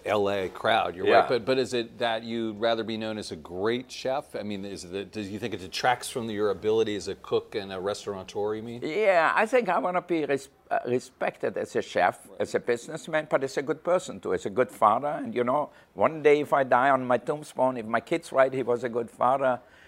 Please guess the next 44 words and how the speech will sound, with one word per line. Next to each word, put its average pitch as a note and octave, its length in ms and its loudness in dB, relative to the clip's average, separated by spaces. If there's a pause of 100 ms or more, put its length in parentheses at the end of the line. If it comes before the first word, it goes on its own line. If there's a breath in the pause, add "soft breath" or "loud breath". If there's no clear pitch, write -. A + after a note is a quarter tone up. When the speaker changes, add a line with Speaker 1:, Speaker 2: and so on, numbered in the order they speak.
(280 loud breath)
Speaker 2:
and A#2 160 -2
my A#2+ 80 6
wife B2+ 300 6
says B2+ 200 2
he B2+ 120 0
was B2 180 2
a C3 60 0
pretty B2 340 0
good A#2 200 0
husband A#2+ 500 0
too, C#3+ 160 0
I A2 100 4
think A#2+ 240 -4
I - 100 0
would A2 180 0
be F2 80 -2
happy. - 360 -2 (640 soft breath)
Speaker 1:
How E3 140 0
did G3 160 -2
you F#3+ 60 -2
have E3+ 200 0
the C3 120 4
idea G2+ 580 4
to F#2 460 -2
sort G2+ 220 0
of F#2 80 -4
take A2 280 -2
that G2 220 2
initial F#2 360 -6
restaurant F2+ 540 -2
and F2+ 100 -4
then F2+ 280 -4 (400 loud breath)
branch G#2 400 -2
it F#2+ 80 -2
out F#2 260 2
into F#2 380 -6
an F2+ 80 -8
empire F2+ 720 -2
with E2 160 -6
all G2 260 -2
these F#2 220 -6
different F#2+ 400 -8 (460 loud breath)
restaurants A#2 680 0
and, F2 240 -10